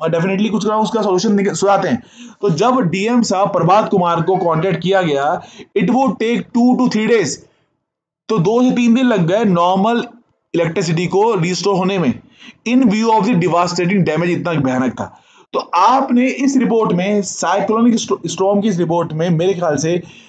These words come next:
जितनी बातें उस report की starting में डाली कि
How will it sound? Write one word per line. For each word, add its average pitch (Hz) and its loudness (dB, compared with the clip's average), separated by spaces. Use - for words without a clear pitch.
जितनी 233 0
बातें 214 0
उस 196 -2
report 175 0
की 220 -2
starting 180 -2
में 190 0
डाली 165 0
कि 190 -4